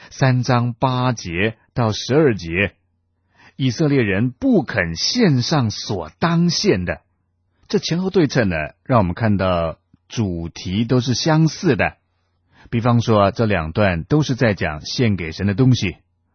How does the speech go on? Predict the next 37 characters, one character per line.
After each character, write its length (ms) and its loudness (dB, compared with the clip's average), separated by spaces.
他 100 0
们 140 0
献 240 0
不 160 -4
好 260 -2
的 80 -2
给 180 -2
神， 380 -4
他 100 -4
们 160 2
没 200 4
有 100 4
献 280 0
上 200 0
当 240 0
献 240 0
的。 180 -6
我 100 -8
们 60 0
来 80 0
看 200 0
一 20 0
下 280 -4
一 120 -2
章 380 -2
六 360 0
到 240 -2
十 180 -10
四 240 -8
节， 440 -8
一 100 -10
章 340 -2
六 200 -2
到 160 -2
十 120 -10
四 220 -8
节。 320 -6